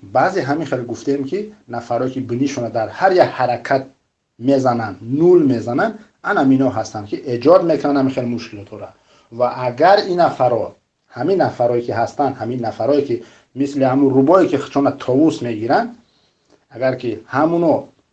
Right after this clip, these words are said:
همین برنامه هاشون، همین عمل هاشون بس نکنن، پس چی؟ مطمئن باشن که برنامه خاصی برای اونو کرده می‌شود،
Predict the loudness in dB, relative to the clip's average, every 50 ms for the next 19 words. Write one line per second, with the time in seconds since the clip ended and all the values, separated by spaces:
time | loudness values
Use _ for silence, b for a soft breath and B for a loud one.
0 | _ _ _ -8 -6 -4 -2 -2 -2 0 2 2 2 2 2 0 0 0 0 0
1 | 0 -2 -2 -6 -8 -8 -8 -10 -8 -6 -4 -4 -4 -6 -6 -6 -6 -6 -4 -6
2 | -6 -6 -8 -12 -14 -12 -10 -10 -10 -10 -10 -12 -8 -6 -6 -4 -4 -6 -6 -6
3 | -6 -6 -10 -16 _ _ _ _ _ _ _ _ _ _ _ _ _ _ _ _
4 | _ _ _ _ -12 -12 -12 -12 -12 -10 -10 -10 -10 -10 _ _ _ _ _ _
5 | _ -14 -12 -12 -12 -12 -10 -8 -4 -2 0 0 0 0 -2 -2 -2 -2 -4 -6
6 | -6 -4 -4 -6 -6 -6 -10 b b b b b b -8 -2 0 0 0 0 0
7 | -2 -2 0 0 0 0 0 -2 0 4 4 4 4 4 2 2 2 2 2 2
8 | 2 2 2 0 0 0 0 0 0 2 2 2 2 0 0 -2 -2 0 0 0
9 | -2